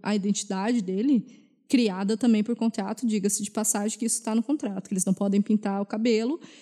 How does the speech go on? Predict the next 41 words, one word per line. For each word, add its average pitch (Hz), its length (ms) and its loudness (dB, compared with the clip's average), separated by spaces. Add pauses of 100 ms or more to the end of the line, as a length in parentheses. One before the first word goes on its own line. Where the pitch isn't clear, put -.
que - 80 -2
eles 240 100 2
não 226 100 2
podem 214 260 0
mudar 202 260 0
o 208 40 2
estilo, 254 600 2 (280)
e 240 100 4
que 254 120 2
cada 233 260 -2
um 233 160 2
pode 247 260 -4
ter 254 100 -2
um, 254 300 4
um, - 220 2 (280)
uma, 311 320 6 (260)
uma 247 120 4
tonalidade 233 800 2
ali 214 260 0
de 254 160 -2
cabelo, 214 400 -2
pra 208 120 -2
não 208 100 6
ficar 208 200 -2
muito 226 300 4
diferente, 254 460 0
porque 285 120 -4
não 294 100 4
pode 254 220 -2
destoar, - 500 -4 (720)
né? 208 240 2 (200)
Então, 262 260 2
se 359 160 0
um, 330 240 0
se - 220 0
o 330 100 2
ídolo 240 300 2
dela 202 240 -2
começasse 214 420 0
a - 20 4
namorar, 220 440 0